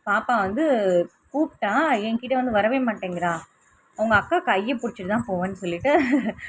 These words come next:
அவங்க அக்காவை கையை பிடிச்சிட்டு அப்புறம் ஒரு வழியா வந்து பாத்தீங்கன்னா எல்லாம் வந்து கிளம்பியாச்சு. நானு, குட்டி பாப்பா, பெரிய பாப்பா, அண்ணா பொண்ணும் என் கூட வந்து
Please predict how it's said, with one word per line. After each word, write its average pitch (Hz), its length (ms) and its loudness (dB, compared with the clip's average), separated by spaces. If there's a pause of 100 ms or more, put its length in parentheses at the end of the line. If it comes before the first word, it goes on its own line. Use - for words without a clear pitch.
(340)
அவங்க 208 220 -2
அக்காவை 240 280 0
கையை 202 280 0
பிடிச்சிட்டு 190 300 -6
அப்புறம் 226 220 -2
ஒரு 185 180 0
வழியா 175 220 2
வந்து 175 200 -4
பாத்தீங்கன்னா 170 360 -6 (400)
எல்லாம் 165 220 -4
வந்து 165 220 -6
கிளம்பியாச்சு. 170 640 -4
நானு, 170 280 -4
குட்டி 185 180 -14
பாப்பா, 170 240 -6
பெரிய 160 300 -8
பாப்பா, 151 260 -8 (640)
அண்ணா 262 260 4 (100)
பொண்ணும் 226 300 2
என் 208 120 -6
கூட 208 160 -2
வந்து 190 200 -2